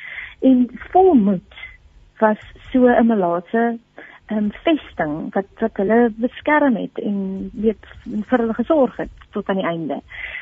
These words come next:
En Volmoed is vandag ook een van ons beginpunte. So vir my is spesifiek Volmoed 'n baie spesiale plek, net om te weet wat het al hier gebeur. Ehm, dis, dis 'n, dis 'n, dis 'n goeie retreat center vir kerke,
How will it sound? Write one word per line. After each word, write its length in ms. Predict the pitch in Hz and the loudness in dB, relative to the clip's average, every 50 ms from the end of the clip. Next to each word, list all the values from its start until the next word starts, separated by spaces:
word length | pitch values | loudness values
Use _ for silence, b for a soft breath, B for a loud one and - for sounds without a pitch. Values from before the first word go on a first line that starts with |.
| B B _ | B B _
En 160 | - 214 208 | -2 -2 -2
Volmoed 340 | - - 320 370 392 392 - | 0 0 0 2 0 0 -2
is 120 | 370 - | -4 -6
vandag 320 | - 349 247 202 196 196 214 | -4 0 2 2 2 2 0
ook 120 | 220 - | -4 -4
een 160 | - 208 202 | -2 -4 -2
van 120 | 190 214 214 | -2 -4 -4
ons 140 | 208 214 208 - | -4 -4 -6 -6
beginpunte. 760 | - 214 - - 254 233 226 214 - 180 170 156 - 180 190 - | -6 -8 -2 0 0 0 0 -2 -4 -6 -6 -2 -2 -4 -4 -2
So 80 | - 254 | -4 -2
vir 160 | 254 294 294 | 0 0 0
my 460 | 254 233 254 285 294 294 294 294 285 - | 2 2 2 2 2 2 2 0 0 -2
is 80 | 240 - | -6 -8
spesifiek 540 | - - 277 247 - 262 233 - 233 214 | -4 -2 -2 0 0 -2 -2 -2 -6 -6
Volmoed 400 | - - 214 202 196 196 190 - | -4 -4 -4 -2 -2 -2 -4 -4
'n 80 | 214 190 | -4 -2
baie 280 | 185 180 180 180 185 190 | 0 2 2 2 2 0
spesiale 520 | - - 196 - 208 190 175 175 180 175 - | -2 -6 -6 -2 -2 0 0 0 -2 -2 -4
plek, 320 | - 175 165 165 185 185 - - | -4 -4 -4 -4 -6 -8 -6 -2
net 180 | 208 220 247 - - | 0 0 0 0 0
om 120 | 277 294 269 | -4 -2 -2
te 80 | 294 247 | -4 -2
weet 320 | 208 214 208 208 202 196 - B B B B B B B _ | -2 0 0 0 -2 -4 -8 B B B B B B B _
wat 180 | 190 196 190 | -2 0 2
het 140 | - 262 - | 0 0 2
al 180 | - 240 233 214 | 2 0 2 0
hier 160 | - 202 196 180 | -2 -4 -4 -4
gebeur. 600 | - 190 170 175 170 170 170 170 175 175 185 - B 190 B B B B B | -6 -6 -2 0 2 2 2 2 2 0 -2 -4 B -14 B B B B B
Ehm, 200 | - 185 185 185 190 - - | -4 -4 -4 -4 -6 0 2
dis, 160 | 233 240 220 220 | 2 2 2 2
dis 200 | - 233 220 226 - | 2 2 2 2 0
'n, 320 | 233 226 220 220 214 208 202 | -2 0 0 -2 -2 -4 -4
dis 160 | 214 208 - | -6 -4 -2
'n, 180 | 233 220 196 - | -2 -2 -2 -8
dis 120 | - 208 - | -12 -10 -10
'n 40 | 226 | -10
goeie 240 | - - 269 269 262 | -6 -2 0 2 2
retreat 280 | 247 240 - 254 240 - | 0 0 -4 -6 -4 -2
center 260 | - 240 226 - 226 | -2 0 0 -2 -2
vir 140 | - 240 - | -4 -6 -2
kerke, 420 | - 214 208 214 214 214 - 269 | 0 2 2 2 0 -2 -4 -4